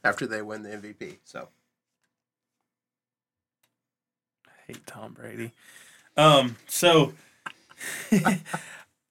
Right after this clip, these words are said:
Speaker 2: w-, one cool thing that, that I've found is with the Philadelphia Eagles, who are playing the Super Bowl tonight against the new,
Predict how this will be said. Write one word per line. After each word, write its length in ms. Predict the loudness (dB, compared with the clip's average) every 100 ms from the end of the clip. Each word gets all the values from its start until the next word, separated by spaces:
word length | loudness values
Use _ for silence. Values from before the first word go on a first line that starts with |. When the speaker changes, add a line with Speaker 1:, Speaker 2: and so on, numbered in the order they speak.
| _ -10
Speaker 2:
w-, 260 | -4 -4 -4
one 340 | 2 4 6 4
cool 240 | 4 4
thing 400 | 4 4 4 4
that, 180 | 2 0 -4 _ _ _ _ _
that 200 | 0 4
I've 220 | 6 6
found 640 | 2 2 4 4 4 0 -4 -2
is 440 | 0 0 -4 -10 -14 -4
with 160 | -2 -2
the 60 |
Philadelphia 580 | 0 2 6 4 4 2
Eagles, 260 | 2 0 -4
who 100 | -6
are 60 |
playing 240 | -4 -4 -4
the 40 |
Super 200 | -6 -12
Bowl 340 | -8 -4 -4 -8 _ _ _
tonight 420 | -10 -4 -4 -4 -6
against 320 | -6 -6 -6
the 100 | -6
new, 500 | -2 -2 0 -2